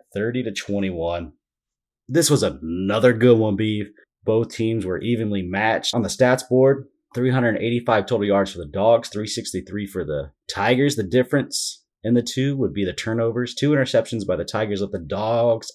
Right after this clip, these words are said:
out, and they ran off with the win despite the valiant effort from Drinkowitz and his bunch. Dogs outscored the Tigers fourteen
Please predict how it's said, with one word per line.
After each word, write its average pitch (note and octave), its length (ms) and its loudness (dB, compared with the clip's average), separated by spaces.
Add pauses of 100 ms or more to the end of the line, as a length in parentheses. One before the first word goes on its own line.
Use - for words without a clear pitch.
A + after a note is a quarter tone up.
(100)
out, G2+ 320 2 (220)
and F2 120 -8
they A2 120 2
ran A2+ 240 6
off A2 260 0
with G2+ 100 -8
the F2 80 -6
win G#2 440 -2
despite G2+ 640 0
the D2+ 80 -8
valiant G2 460 -2
effort G2 360 -4
from E2 220 -10
Drinkowitz G#2 680 -4 (180)
and F2+ 140 -8
his G2+ 180 -6
bunch. - 560 -14 (220)
Dogs A2+ 360 2
outscored A#2+ 420 4
the G2+ 40 -4
Tigers A2+ 400 0
fourteen A2+ 840 -2